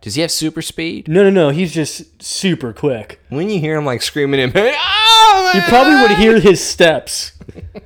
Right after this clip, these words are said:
Speaker 2: But yeah, he's gone, and they're just like, "What the hell?" Where, I love Lois' reaction. She's like, "Where the hell did he go?" Like, looking around, 'cause obviously ridiculous.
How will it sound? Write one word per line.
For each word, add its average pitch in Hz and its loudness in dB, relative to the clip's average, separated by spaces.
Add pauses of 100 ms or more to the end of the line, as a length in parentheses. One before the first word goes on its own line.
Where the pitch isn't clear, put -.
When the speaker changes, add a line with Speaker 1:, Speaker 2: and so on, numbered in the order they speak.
(540)
Speaker 2:
But 165 2
yeah, 170 4
he's 156 -2
gone, 147 2
and 131 -4
they're 135 -2
just 139 -6
like, 131 -4
"What 139 -2
the 151 -2
hell?" 196 0
Where, 185 -2
I 143 0
love 160 2
Lois' 135 0
reaction. 120 -2
She's - -6
like, 113 -4
"Where 147 -2
the 254 0
hell 180 0
did 247 -4
he 233 -6
go?" 135 2
Like, 123 -2
looking 160 -2
around, 143 -2
'cause 127 -6
obviously 123 -4 (120)
ridiculous. 117 -8